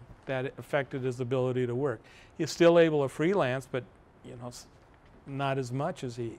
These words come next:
had been before. Um, that's,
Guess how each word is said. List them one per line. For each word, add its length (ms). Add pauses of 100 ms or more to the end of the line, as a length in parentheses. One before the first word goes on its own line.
(100)
had 200
been 200
before. 500 (840)
Um, 520 (1600)
that's, 500